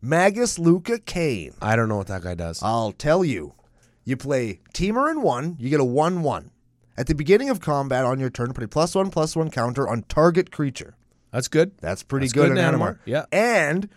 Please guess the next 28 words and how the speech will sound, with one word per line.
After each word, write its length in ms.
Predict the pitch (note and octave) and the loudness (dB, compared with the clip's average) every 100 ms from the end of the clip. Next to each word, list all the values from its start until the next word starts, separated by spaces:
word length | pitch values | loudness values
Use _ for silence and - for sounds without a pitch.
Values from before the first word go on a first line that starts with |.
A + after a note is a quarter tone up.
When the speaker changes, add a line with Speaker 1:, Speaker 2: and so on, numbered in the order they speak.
| _ _ | _ _
Speaker 1:
you 120 | C3+ C3+ | -12 -4
can 200 | C#3+ A#2 | -4 -4
tap 320 | - C#3 E3 | -2 -2 0
her 100 | F3 | 0
to 60 | |
get 180 | C3+ - - | -2 -6 -4
two 240 | F#3 G3+ | 0 0
generic 440 | F#3 F#3 F3+ G#3+ | 0 -2 -2 -2
manas, 520 | D3+ A#2 F#2+ D#3+ - - _ _ - | -4 -4 -2 -6 -8 -18 _ _ -4
and 140 | C3+ | -4
then 80 | C3 | -2
the 80 | A2+ | -4
next 320 | A2+ E3 - | -4 -6 -6
time 180 | - D#3+ | -4 -4
you 80 | C3 | -4
cast 300 | C3+ B2+ - | -6 -6 -6
a 60 | A#2+ | -8
spell 260 | C3 C3 | -4 -2
that 80 | B2 | -2
has 220 | A#2+ G2+ - | -4 -6 -6
X 320 | A2 D3 - | -8 -6 -6
in 80 | D#3 | -6
the 80 | C3+ | -4
cost, 500 | C3 B2 G3+ C4 - _ _ - | -2 0 0 -2 -10 _ _ -12
you 100 | G2 | -10
copy 420 | - E3+ E3+ B2 - | 0 2 2 -2 -10
it. 160 | - _ _ _ _ _ - | -18 _ _ _ _ _ -6
Speaker 2:
Oh. 540 | G#2+ F#3 C4 F3 F#2 | 4 8 10 10 6